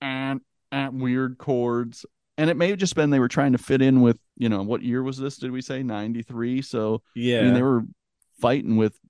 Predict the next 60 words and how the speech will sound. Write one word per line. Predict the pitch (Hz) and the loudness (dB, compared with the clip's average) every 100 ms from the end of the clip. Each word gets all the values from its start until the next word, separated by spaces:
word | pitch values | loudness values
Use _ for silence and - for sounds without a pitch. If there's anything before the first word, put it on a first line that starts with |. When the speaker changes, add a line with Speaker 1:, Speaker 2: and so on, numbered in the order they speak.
| _ | _
Speaker 1:
you | 120 | -4
know, | 104 92 92 - | -4 -4 -8 -4
Alice | 104 104 - | -2 -2 -4
in | 101 | -6
Chains | - 104 104 104 | -4 -4 -4 -4
and | 104 | -8
stuff. | - 101 101 | -6 -4 -4
So | - | -6
maybe, | 107 117 85 | -8 -6 -6
and, | 107 101 | -6 -6
and | 110 104 | -2 -2
Nine | 92 104 | 0 0
Inch | 110 - | 0 0
Nails. | 104 104 - | 0 0 0
It | 135 | 0
almost | 202 202 | 0 -2
feels | 180 180 | -4 -4
like | 139 113 _ - | -4 -8 _ -10
Alice | 123 127 | -6 -6
in | 127 | -6
Chains | 127 123 | -4 -4
and | 120 | -4
Nine | 113 120 | -4 -4
Inch | 120 | -4
Nails. | 113 110 110 110 - _ _ _ _ _ | -6 -6 -6 -8 -14 _ _ _ _ _
We're | 123 | -4
gonna | 123 | -4
write | 117 123 | -4 -6
a | |
couple | 120 127 123 | -6 -8 -6
songs | 120 117 113 | -4 -4 -6
that | |
sound | 104 104 | -8 -8
like | 104 | -8
them | 98 | -8
and | 98 | -8
just | 101 113 | -6 -4
Speaker 2:
Yeah. | 104 | -4
Speaker 1:
slam | 101 107 | -4 -4
them | 104 | -6
together. | 101 104 104 117 | -6 -4 -4 -4
Who | 127 | -6
cares | 120 135 120 | -6 -4 -4
what | 123 | -6
the | 117 | -8
tempos | - 123 117 127 123 | -4 -2 0 0 2
are? | 113 120 127 - | 2 2 0 -4
<laughs> | _ _ _ | _ _ _
So, | - - 202 190 - 427 - _ _ - | -6 0 2 2 4 2 2 _ _ -6
but | 175 175 | -4 0
there's | 202 220 | 0 2
some | 196 143 | 0 0
really | 147 165 | 0 -2
cool | 143 170 156 131 | -2 -2 -2 -2
riffs | 139 - - | -6 -10 -10
in | 104 | -10
there. | 92 78 - _ _ _ _ | -10 -12 -18 _ _ _ _
Speaker 2:
Is | 156 139 | -2 2
that | 156 202 - | 2 2 4
the | 226 196 | 6 6